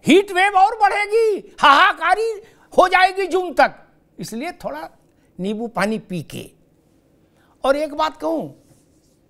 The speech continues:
कपिल भाई ने कहा कि जो दो मुख्यमंत्री, मैं दोनों को जानता हूँ व्यक्तिगत तौर पर कपिल भाई,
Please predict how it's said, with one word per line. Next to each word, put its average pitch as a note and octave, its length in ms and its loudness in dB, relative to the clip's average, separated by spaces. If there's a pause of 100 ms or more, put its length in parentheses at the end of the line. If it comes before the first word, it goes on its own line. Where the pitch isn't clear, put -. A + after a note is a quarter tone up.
(280)
कपिल B3 280 -4
भाई C4+ 160 -4
ने C#4 140 -6
कहा B3+ 220 -6
कि B3+ 140 -10
जो A#3 240 -6
दो A3+ 220 -2
मुख्यमंत्री, A#3+ 760 -8 (540)
मैं A#3+ 200 -2
दोनों A#3+ 320 -8
को D4 180 -10
जानता A3 380 -6
हूँ B3 220 -4
व्यक्तिगत G#3+ 440 -12
तौर A3 160 -4
पर A3 140 -10
कपिल G#3+ 320 -6
भाई, F3 240 -4